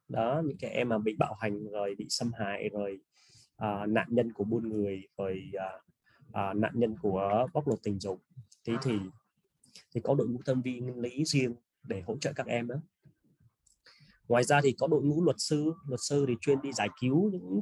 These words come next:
phụ nữ, trẻ em bị buôn bán, à, sang bên nước ngoài đó. Thì giải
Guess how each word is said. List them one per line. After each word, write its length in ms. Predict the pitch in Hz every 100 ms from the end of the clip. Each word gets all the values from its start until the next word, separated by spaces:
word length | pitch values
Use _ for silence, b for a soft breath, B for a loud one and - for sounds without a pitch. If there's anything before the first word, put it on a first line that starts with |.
| -
phụ 100 | -
nữ, 280 | 127 - 175
trẻ 120 | - -
em 220 | 123 131
bị 60 | 120 - -
buôn 160 | 127
bán, 320 | 123 120 151 226 _ _ -
à, 380 | 113 110 107 107 -
sang 320 | - - 127
bên 140 | 127 135
nước 100 | 156
ngoài 300 | 110 101 101
đó. 200 | 110 180 - _ B B -
Thì 160 | 113
giải 160 | 104